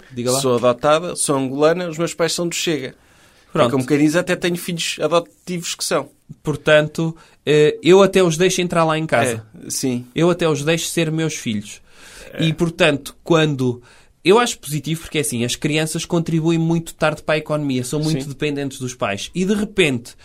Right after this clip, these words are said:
Speaker 1: se os pais conseguem instrumentalizar a criança para conseguirem uma vantagem para eles, nada contra.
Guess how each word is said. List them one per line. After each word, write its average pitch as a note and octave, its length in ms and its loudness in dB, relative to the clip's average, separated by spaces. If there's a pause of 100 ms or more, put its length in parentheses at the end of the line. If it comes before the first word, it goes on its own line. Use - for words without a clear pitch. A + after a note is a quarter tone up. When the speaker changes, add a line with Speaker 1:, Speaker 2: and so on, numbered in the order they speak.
(220)
Speaker 1:
se - 200 -2
os F#3+ 100 0
pais F#3 240 2
conseguem F#3 480 0
instrumentalizar F#3 960 0
a C#3 80 -2
criança B2 600 -2 (140)
para C#3+ 380 2 (140)
conseguirem D#3 460 0
uma D#3 200 2
vantagem D3 600 -2
para C#3+ 260 0
eles, D3 500 0 (380)
nada D3+ 340 2
contra. D3+ 480 0